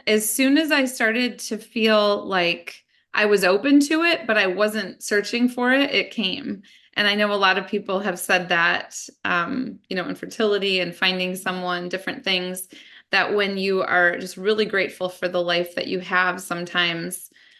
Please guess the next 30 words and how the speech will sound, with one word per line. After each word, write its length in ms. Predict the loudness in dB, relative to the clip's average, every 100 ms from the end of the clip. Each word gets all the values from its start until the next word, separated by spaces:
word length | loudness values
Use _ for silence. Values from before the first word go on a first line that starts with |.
| _ _
um, 220 | -2 0 2
but 100 | 2
I'm 160 | 4
not 220 | 4 2
saying 240 | 2 2 2
that 120 | 0
the 80 | -4
flip 280 | -2 -2 0
is 220 | -2 -4
true, 420 | -2 0 0 0
that 360 | 2 2 0 -8 _ _ _ _ _ _ _
you're 140 | 0
not 340 | 2 4 2 2
getting 260 | 2 2
these 180 | -2 -4
things 280 | -4 -4 -2
because 460 | -6 -4 0 2 2
of 160 | 0
your 180 | 2 2
lack 300 | 4 2 2
of 100 | -4
gratitude, 520 | -2 -2 -4 -2 0
or 60 | 0
it's 160 | 2
nothing 360 | 6 6 4 2
on 140 | 0
your 180 | -2 -2
part. 300 | 0 0 0
It 160 | -2 -2
is, 300 | -2 -4 -10